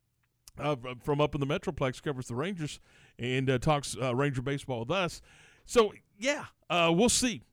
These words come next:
W-, we'll, we'll see what this Rangers looks like. And, and again, I, I think the process, and you mentioned it the other day, and I totally agree with you. I think the process is gonna take a while, a lot longer than most Ranger fans are willing, you know, look, eh,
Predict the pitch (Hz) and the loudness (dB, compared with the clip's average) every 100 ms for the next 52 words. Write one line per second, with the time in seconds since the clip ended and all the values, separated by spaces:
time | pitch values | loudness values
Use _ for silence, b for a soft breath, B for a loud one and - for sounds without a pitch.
0 | _ _ 131 - 156 180 - 175 180 214 | _ _ -16 -6 0 0 2 0 0 -2
1 | 208 185 190 170 180 180 151 147 127 - | 0 2 2 0 0 -2 -2 -4 -4 -10
2 | 107 120 123 156 160 156 160 151 147 113 | -16 -16 -6 -6 -6 -6 -6 -4 -8 -6
3 | 135 127 - b b b b 139 117 208 | -6 -6 -10 b b b b -10 -4 -2
4 | 180 135 - 139 127 135 160 131 151 196 | -2 -2 -6 -6 -2 2 2 2 2 2
5 | 190 151 - 175 165 175 160 143 151 180 | 2 -2 2 2 2 2 2 2 -2 0
6 | 170 - 156 143 147 151 143 175 156 143 | 0 0 -2 -2 0 0 2 2 2 0
7 | 151 - 160 156 120 147 151 117 113 143 | -2 -2 0 0 -2 -2 -4 -4 -6 -6
8 | 123 110 139 127 - 107 104 113 101 120 | -8 -6 -4 -4 -6 -10 -8 -10 -8 -10
9 | 104 98 90 90 139 170 180 160 165 151 | -10 -12 -12 -8 -6 -2 -2 2 2 2
10 | 139 117 B 131 143 160 143 151 127 113 | 0 -2 B -6 2 4 4 0 -2 -6
11 | 135 131 120 117 127 139 131 147 107 95 | -6 -4 -6 -6 -4 -4 -4 -6 -6 -10
12 | b b b b b b - 196 - 151 | b b b b b b 4 4 4 -8